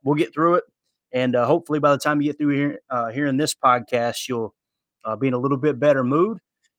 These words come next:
and we'll have a little bit better understanding of what's going on around the Packers as we move forward. So I do wanna say today's show is brought to you by Fertile Ground Ranch Discipleship Ministry, or F G R.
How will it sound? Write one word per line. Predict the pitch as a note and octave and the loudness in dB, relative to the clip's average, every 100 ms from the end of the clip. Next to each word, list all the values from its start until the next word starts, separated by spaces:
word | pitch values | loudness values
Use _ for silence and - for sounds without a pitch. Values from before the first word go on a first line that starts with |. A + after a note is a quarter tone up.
| - | -6
and | B2 | -4
we'll | B2 | -2
have | C3+ | -2
a | B2 | 0
little | C3+ C#3+ | 0 0
bit | C#3+ | 0
better | C3+ C#3+ C#3 | 2 2 2
understanding | C3+ A#2+ C#3+ C#3 C3 | 0 -2 -2 0 -2
of | A2 | -4
what's | G2 C3+ A2 - | -4 -2 -2 -2
going | C#3+ C3+ A#2+ | -2 0 0
on | A#2+ A2+ G#2+ _ - | -4 -6 -10 _ -8
around | A#2+ A#2 | -4 -4
the | A2 | -2
Packers | A#2+ A2+ - G#2+ - _ _ - | -4 -4 -6 -12 -14 _ _ -4
as | A#2+ A2 | -2 0
we | A#2+ | 0
move | A#2 A2+ | 0 -2
forward. | - C3+ G#2+ G2+ | 0 0 0 -4
So | - D3+ B2+ - - | 2 4 4 -2 -10
I | B2+ | 0
do | D#3+ | 2
wanna | E3+ | 2
say | D3 E3+ D3+ | 2 2 0
today's | C3+ D3+ C#3+ | 0 0 2
show | E3 D#3 | 2 2
is | A#2+ | 2
brought | D3 C#3 | 2 2
to | - | 0
you | C#3 | -4
by | B2+ A#2+ - | 0 -2 0
Fertile | D#3 D#3+ D#3 | 0 2 2
Ground | C#3+ D3 D3 C#3 B2+ _ | 2 2 2 -2 -6 _
Ranch | A#2+ C#3 D3+ - - | -4 0 0 -2 -8
Discipleship | C3 - C#3 C3+ A#2+ C#3+ A2+ | -4 2 2 2 -4 -6 -4
Ministry, | B2+ C#3+ - E3 D3+ | -2 -4 -4 -8 -6
or | C#3 C3 | -4 -2
F | B2+ | -2
G | - B2+ | -2 0
R. | C#3 D#3+ | 2 2